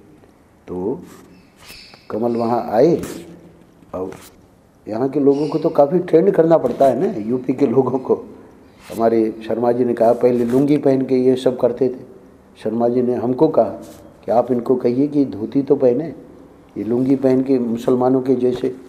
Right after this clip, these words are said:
है ना, लुंगी यानी धोती को वैसे पहनते हैं, आपने देखा होगा अपने आश्रम में भी। तो चलो, हमने शर्मा जी के कहने से कह दिया,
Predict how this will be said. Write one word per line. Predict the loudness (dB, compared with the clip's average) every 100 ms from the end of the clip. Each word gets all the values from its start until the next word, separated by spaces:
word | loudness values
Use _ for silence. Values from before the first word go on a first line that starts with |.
| -20 -20 -12 -2
है | 0
ना, | 0 -4 -14 -20 -20 -4
लुंगी | 0 4 6
यानी | 6 4
धोती | -4 -4 -2 0
को | 4
वैसे | 4 2 2
पहनते | 2 2 4 2
हैं, | 2 -8 -18 -20 -8 0
आपने | 2 2
देखा | 4 4 6
होगा | 4 4
अपने | 2 2
आश्रम | 2 2 -2
में | -2 -2
भी। | -4 -10 -16 -20 -20 -20 -20 -20 -20 -20 _ -14
तो | -12
चलो, | -4 0 0
हमने | 0 0 0 -2 -4
शर्मा | -4 0 0
जी | 2
के | 0
कहने | 2 2 2
से | 0 2
कह | 2 4
दिया, | 0